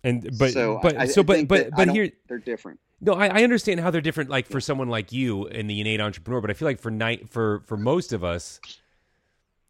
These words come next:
Speaker 1: we get the most energized about things that we're passionate about.
Speaker 2: A-,
Speaker 1: Right.
Speaker 2: and I, and I agree. And what I would say, to, like, again, I love golf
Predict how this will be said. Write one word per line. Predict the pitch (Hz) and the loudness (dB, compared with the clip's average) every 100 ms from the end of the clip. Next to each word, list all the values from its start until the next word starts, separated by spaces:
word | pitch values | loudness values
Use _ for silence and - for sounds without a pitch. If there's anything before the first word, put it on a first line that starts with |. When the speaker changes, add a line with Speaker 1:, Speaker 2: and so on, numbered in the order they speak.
| _ | _
Speaker 1:
we | 101 110 143 | -8 -6 -6
get | 107 147 151 | 0 0 0
the | 120 | -2
most | 117 104 | -2 -2
energized | 120 127 101 95 92 90 | -4 -4 -2 -2 -4 -6
about | 87 95 95 | -6 -6 -4
things | 107 98 | -6 -6
that | 87 | -8
we're | 95 | -12
passionate | 92 82 71 - - | -8 -8 -8 -16 -20
about. | 67 - _ _ _ _ _ _ _ _ | -20 -20 _ _ _ _ _ _ _ _
Speaker 2:
A-, | 123 - | -16 -8
Speaker 1:
Right. | - 92 | -4 -2
Speaker 2:
and | 123 | 0
I, | 123 143 | 0 -2
and | 135 | -4
I | 135 | -4
agree. | 113 104 151 170 147 | -6 -2 0 2 0
And | 123 120 | -6 -12
what | 127 135 | -8 -4
I | 139 | -4
would | 120 | -6
say, | - 143 139 | -8 -4 -4
to, | 123 _ 113 110 | -6 _ -12 -8
like, | 104 | -8
again, | 104 104 101 - - - _ | -6 -4 -6 -8 -16 -18 _
I | 131 139 151 143 _ - | 0 2 0 -2 _ -10
love | 127 143 135 | -4 -4 -2
golf | 139 139 139 | -4 -2 -2